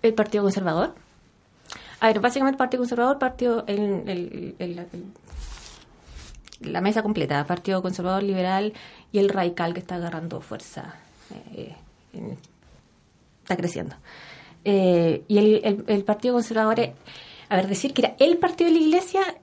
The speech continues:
es una frase, eh, súper, eh, hay que tener cuidado con la frase, porque no era, no es que era, era de la Iglesia, pero era, era como la consecuencia de la participación política del católico en política, o sea,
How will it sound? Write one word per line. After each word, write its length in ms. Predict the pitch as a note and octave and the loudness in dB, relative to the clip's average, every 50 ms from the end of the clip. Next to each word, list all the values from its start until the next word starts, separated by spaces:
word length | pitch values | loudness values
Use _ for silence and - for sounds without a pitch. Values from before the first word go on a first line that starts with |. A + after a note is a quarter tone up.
| _ _ - | _ _ 2
es 420 | A#3 B3 C4 B3+ - - - - | 2 4 4 2 -4 -10 -12 -8
una 240 | - A3+ A#3 A3+ A#3 | -2 0 2 2 2
frase, 720 | A#3 - B3+ C4 C4 C4 - C4+ C4 C4 A#3+ A3 G3 - - | 0 0 0 0 0 0 0 2 2 4 4 2 0 -2 -4
eh, 260 | - - G3 F#3+ F3 - | -4 -4 -4 -4 -4 -6
súper, 320 | - - A#3+ A3+ - A3 G#3 | -4 -4 -4 -2 0 0 2
eh, 200 | G3+ G3 F#3+ F3+ F3 E3+ D#3 C#3+ C3+ - - - - - - _ _ - - - - - - | 2 2 0 0 -2 -4 -4 -6 -10 -12 -14 -18 -18 -18 -20 _ _ -20 -20 -20 -8 -2 0
hay 60 | G#3+ | 2
que 60 | G#3+ | 4
tener 140 | G3 G3 G#3 | 6 6 6
cuidado 220 | G3+ F3+ F3 G3 | 6 6 4 6
con 100 | F#3+ A3+ | 6 4
la 60 | A#3+ B3+ | 2 2
frase, 360 | - - F3 F3 - - A#3 A#3+ - - - - - | 2 0 -2 -2 -2 -6 -14 -16 -16 -20 -20 -14 -8
porque 200 | - G3 - - | -8 -6 -2 0
no 100 | G3 G3 | 2 2
era, 180 | G3+ A#3 A#3 G#3+ - - | 2 2 0 -2 -2 0
no 100 | G#3 A3 | 0 0
es 80 | A#3+ | 0
que 160 | - - - G#3+ | -2 -4 -6 -6
era, 100 | - - | -4 0
era 200 | - A#3 A3+ A3+ | 0 2 2 4
de 140 | A3+ A3 B3 | 4 4 4
la 80 | C4 C4+ | 4 4
Iglesia, 380 | C4+ C4+ C4 C#4+ C#4 - - | 2 2 2 2 2 0 0
pero 140 | - A#3 A3+ | 2 4 4
era, 260 | A#3+ A#3+ B3 B3 A#3+ - - - - - - - - - - | 4 4 2 0 -2 -6 -12 -20 -20 -20 -20 -20 -10 -4 0
era 160 | A#3 B3 A#3+ | 0 2 4
como 140 | B3 B3 B3 | 6 6 6
la 100 | B3+ B3+ | 6 6
consecuencia 720 | C4 B3+ C4 - C4 C4 C#4 D4+ E4+ F4 E4+ - - A#4 A#4+ A#4 - | 6 4 4 2 2 4 4 4 4 2 0 0 0 0 0 0 -2
de 120 | - C#4+ | 0 2
la 140 | C4+ C4+ C4 | 2 2 2
participación 600 | - C4+ C4+ A#3 - A3+ B3 B3 B3 - C#4+ C#4 | 2 -2 -2 -2 -2 0 0 0 0 0 0 0
política 600 | - B3+ B3+ C4+ C#4 C#4 D4+ D4 - D#4 D#4 C4 | 0 0 0 0 0 0 -2 0 0 0 0 0
del 240 | A#3+ A#3+ B3 A#3+ B3 | 2 2 2 2 2
católico 640 | - B3 B3 B3+ B3+ B3+ C4 C4 C4+ C4 C4 - - _ _ _ _ | 0 0 2 2 2 0 0 0 0 -2 -2 -4 -8 _ _ _ _
en 180 | - A#3 C#4 - | 2 4 4 4
política, 460 | - G#3 E3+ C3+ C3+ - - - - F#3+ - E3+ - - - - - | 4 2 0 0 -4 -10 -16 -16 -16 -14 -12 -14 -14 -14 -16 -20 -18
o 20 | |
sea, 300 | - - F3 D#3+ - F#3+ | -16 -14 -14 -14 -14 -16